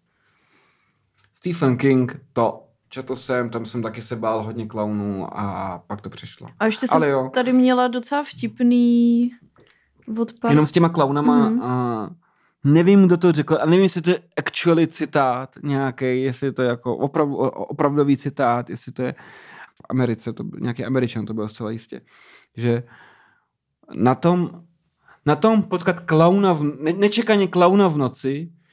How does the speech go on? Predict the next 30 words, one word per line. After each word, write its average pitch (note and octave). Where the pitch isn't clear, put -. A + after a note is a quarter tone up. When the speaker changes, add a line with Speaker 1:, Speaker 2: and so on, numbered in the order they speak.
Speaker 1:
není C#3
nic C#3
zábavného C#3
ani B2+
veselého. G2+
Speaker 2:
Mhm. A3+
Speaker 1:
A A#2+
to B2
mi D3
přijde, C#3+
že B2
to C#3
je C#3
přesně E3+
v D3
jednom D3+
jakoby D3
citátu C#3
kratoučkým C3
úderným B2
Speaker 2:
Jo, A3+
Speaker 1:
shrnutí, D#3+
to -
Speaker 2:
jo, A3+
jo, A3
jo, G#3+
to A#3
naprosto A3
Speaker 1:
přesně. C#3
Speaker 2:
souhlasím. B2